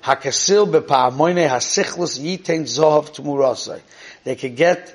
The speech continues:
a person to give away something that's so dear to them, which is money, for foolish things. They could get a guy with food. Imagine you go to the,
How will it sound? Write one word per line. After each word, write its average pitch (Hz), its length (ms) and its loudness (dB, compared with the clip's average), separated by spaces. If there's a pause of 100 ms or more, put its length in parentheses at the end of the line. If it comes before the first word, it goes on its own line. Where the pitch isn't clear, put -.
a 120 60 -14
person 180 640 0 (360)
to 135 100 -14
give 156 200 -2
away 156 380 4
something 143 440 -2
that's 123 200 -4
so 151 200 2
dear 135 280 -2
to - 140 -12
them, 143 180 -2
which 117 220 -12
is 98 100 -16
money, 139 520 -4 (280)
for - 180 -12
foolish 143 520 -2
things. - 560 -8 (460)
They 131 200 -4 (3000)
could 127 160 -4
get 143 160 4
a 175 100 2
guy 147 360 4
with 127 200 -4
food. 151 500 -4 (600)
Imagine 131 440 2
you 123 80 -8
go 147 160 2
to 143 180 -4
the, 120 480 2